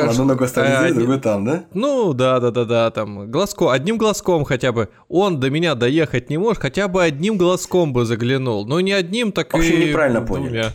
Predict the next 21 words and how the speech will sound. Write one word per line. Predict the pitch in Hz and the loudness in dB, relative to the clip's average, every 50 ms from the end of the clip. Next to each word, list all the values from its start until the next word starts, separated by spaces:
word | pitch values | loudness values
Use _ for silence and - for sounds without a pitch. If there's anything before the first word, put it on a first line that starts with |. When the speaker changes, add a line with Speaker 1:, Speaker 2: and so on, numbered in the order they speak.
| - - | -6 -6
Speaker 2:
Неправильно | 127 165 190 - 170 147 127 113 107 | -4 -4 -4 -2 -2 -2 -2 -2 -2
Speaker 1:
Ну | 107 135 185 233 247 | -2 0 0 0 0
Speaker 2:
поняли, | 220 | 0
Speaker 1:
да. | 196 196 196 190 | 0 0 0 -2
Speaker 2:
в | |
общем. | 180 170 - - - - _ _ _ - - - - | -2 -6 -8 -14 -18 -20 _ _ _ -16 -16 -12 -10
Ну, | 202 | -6
так | - - 294 285 277 | -2 0 0 0 2
бывает, | 277 262 262 254 208 | 2 2 2 2 2
Speaker 1:
<laughs> | - 214 185 | 2 2 0
Привезли, | 175 180 175 156 | 0 2 2 2
Speaker 2:
так | - 247 233 | 4 4 2
Speaker 1:
он, | 240 220 | 2 2
Speaker 2:
бывает, | 208 180 165 147 | 2 2 4 4
Speaker 1:
конечно, | 123 113 104 - 190 190 | 2 2 2 0 0 0
Speaker 2:
так, | 170 - | 0 0
Speaker 1:
офигел. | - 170 143 131 135 139 135 131 | -2 -4 -4 -2 0 2 2 2
Speaker 2:
конечно, | 127 143 143 151 160 180 180 214 190 160 | 2 2 2 2 2 2 2 2 0 0
так | 143 147 147 147 143 | 0 0 -2 0 -2
бывает, | 139 135 131 120 107 95 87 85 85 92 | -2 -2 0 0 0 0 0 -2 -4 -2
да. | 101 101 87 78 | -2 -2 -2 -2